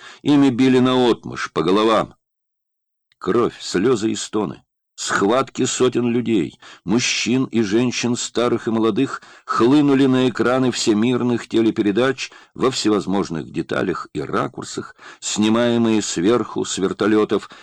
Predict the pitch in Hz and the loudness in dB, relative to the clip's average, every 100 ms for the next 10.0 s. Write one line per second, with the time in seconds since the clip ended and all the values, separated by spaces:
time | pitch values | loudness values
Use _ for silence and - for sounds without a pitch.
0 | - - 190 - 78 - 117 110 - 71 | -16 -4 -2 -2 -4 -4 -4 -4 -6 -8
1 | 78 85 82 80 76 - - 80 69 78 | -6 -4 -4 -8 -8 -12 -10 -10 -6 -6
2 | 69 65 - 69 - - - _ _ _ | -6 -10 -10 -10 -10 -14 -18 _ _ _
3 | _ _ _ _ _ _ _ - 90 131 | _ _ _ _ _ _ _ -4 -2 -2
4 | _ 123 101 98 147 170 - 67 62 - | _ -6 -4 -4 -4 -4 -6 -12 -12 -16
5 | _ _ _ _ _ - 73 69 78 71 | _ _ _ _ _ -4 -2 0 -2 0
6 | 80 78 65 87 80 - - - 71 101 | 0 0 -4 -10 -6 -6 -4 -6 -4 -2
7 | 85 87 73 73 69 - 113 92 65 60 | -2 -4 -4 -8 -6 -6 -6 -6 -10 -10
8 | 55 - _ _ _ _ _ - 135 120 | -12 -16 _ _ _ _ _ -6 -6 -6
9 | 117 117 _ _ 67 71 76 69 - | -12 -16 _ _ -12 -4 -4 -4 -16